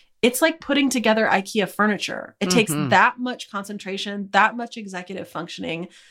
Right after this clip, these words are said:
Speaker 1: that much, like, stress, and, and not even, like, bad kind of stress, but just, like, and, like, I've put off furniture before because, like, I don't have the mental fortitude to, like, sit down and really dial into the instructions.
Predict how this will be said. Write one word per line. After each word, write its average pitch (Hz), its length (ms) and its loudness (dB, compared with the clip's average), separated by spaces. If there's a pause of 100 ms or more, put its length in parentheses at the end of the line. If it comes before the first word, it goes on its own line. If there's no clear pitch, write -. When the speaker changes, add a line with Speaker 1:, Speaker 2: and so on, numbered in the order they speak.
(140)
Speaker 1:
that 185 340 4
much, 226 400 -2
like, 185 280 -4
stress, 175 1040 -4
and, 220 300 0
and 226 160 2
not 254 160 4
even, 214 160 4
like, 170 220 0
bad 185 300 4
kind 262 120 -4
of 262 60 -6
stress, 269 300 -2
but - 160 -8
just, 196 220 -4
like, - 280 -2 (440)
and, 226 120 4
like, 226 220 2
I've 294 300 2
put 262 280 2
off 214 260 2
furniture 190 380 -6
before 277 380 -4
because, 220 180 -2
like, 185 100 0
I 185 80 4
don't 226 180 0
have 220 220 0
the 220 80 -2
mental 190 320 -2
fortitude 175 480 -2
to, 180 60 -2
like, - 160 -2
sit - 260 -2
down 175 220 4
and 175 100 -2
really 175 200 0
dial 156 400 0
into 160 180 -6
the 180 120 -6
instructions. - 800 -2